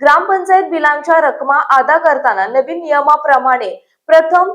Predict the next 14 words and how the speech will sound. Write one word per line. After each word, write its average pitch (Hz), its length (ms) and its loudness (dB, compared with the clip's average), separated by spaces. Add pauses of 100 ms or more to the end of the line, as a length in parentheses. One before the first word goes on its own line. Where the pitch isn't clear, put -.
नव्वद 285 380 0
टक्के 320 240 -2
आणि 302 240 -2
नंतर 285 360 -4
दहा 277 240 2
टक्के 269 460 -4
अशा 262 260 -2
प्रकारे 277 500 0 (340)
बिलांच्या 320 560 0
रकमा 302 420 0
पूर्ण 302 340 -6
केल्या 311 280 -2
असून 302 280 -4 (280)
एकाच 311 520 2